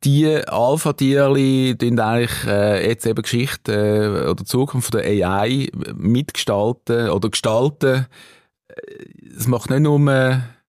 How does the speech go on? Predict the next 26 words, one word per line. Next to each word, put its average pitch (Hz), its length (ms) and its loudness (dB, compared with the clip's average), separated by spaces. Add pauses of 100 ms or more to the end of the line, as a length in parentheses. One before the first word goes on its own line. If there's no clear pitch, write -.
(200)
gute 131 260 0
Gefühle. 85 360 -4 (1080)
Du, 135 100 -2
Tobias, 120 300 -2
jetzt 107 300 -4
doch 113 160 -2
noch, 127 160 -2
äh, 110 300 2
eine 87 140 -4
handfestere 127 520 -2
Frage 110 400 -4
zu - 380 -2 (440)
Grok. 110 560 -4 (580)
Ich 139 140 -2
find's 120 180 -2
ein 101 60 -4
bisschen 101 160 -4
komisch 104 280 0
in 107 60 -2
der 113 80 0
Nutzung. 85 380 -2
Also 101 220 -2
während 110 240 0
eben 123 200 -2
ich, 107 240 -4
äh, 95 420 0